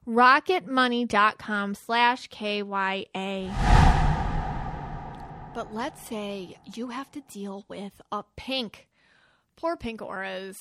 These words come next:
Not a lot of them. So when they're out there, nobody knows what to make of them. So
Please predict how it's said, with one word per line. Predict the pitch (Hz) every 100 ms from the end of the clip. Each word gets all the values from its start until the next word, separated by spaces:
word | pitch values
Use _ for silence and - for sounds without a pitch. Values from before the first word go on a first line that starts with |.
| - _ _ _ _ _ _ _
Not | 247 254
a | 302
lot | 262 214
of | 214 185
them. | 190 180 190 196 _ _ _ _
So | - 247 220 202 196 - _ _ _ _ -
when | 233
they're | 240
out | 262 285 339
there, | - 214 185 190
nobody | 220 254 311
knows | 330 302 285
what | 254
to | 226
make | 202 -
of | 180 -
them. | 175 175 - _ _ _
So | - - 233 220